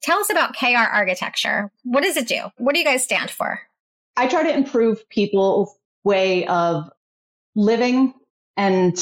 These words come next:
Speaker 2: I try to assist them in trying to love their space, whether it's residential or commercial. We do both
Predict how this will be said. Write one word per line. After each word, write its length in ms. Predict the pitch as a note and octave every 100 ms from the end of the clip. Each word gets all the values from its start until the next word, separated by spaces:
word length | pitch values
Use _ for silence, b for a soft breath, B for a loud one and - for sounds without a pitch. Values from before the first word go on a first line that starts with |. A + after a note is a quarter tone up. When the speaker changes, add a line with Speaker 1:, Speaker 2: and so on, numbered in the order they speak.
| - _ _ _
Speaker 2:
I 160 | - F3+
try 400 | F3 G#3 F#3 F3+
to 560 | F3+ - G3 E3+ E3 - _ _ _ _ _
assist 340 | A3+ - D#4
them 240 | C#4 A#3+ A3
in 160 | G#3
trying 300 | G3+ G#3+ F#3+
to 120 | F3+ F3+
love 600 | E3 G3 G3+ G3 F#3+ E3+ F3
their 160 | F3+
space, 400 | E3+ - D#3 C#3+
whether 280 | - F#3 F#3
it's 260 | - E3+ -
residential 800 | F#3+ G3+ G#3+ F#3+ F#3+ G3+ F#3 -
or 280 | F3 E3+ E3+ -
commercial. 500 | D#3 D3 - C3+ - _ _ _ _ _ _
We 120 | G#3
do 200 | F3+ G#3
both 380 | F3 G3+ G#3+ G#3+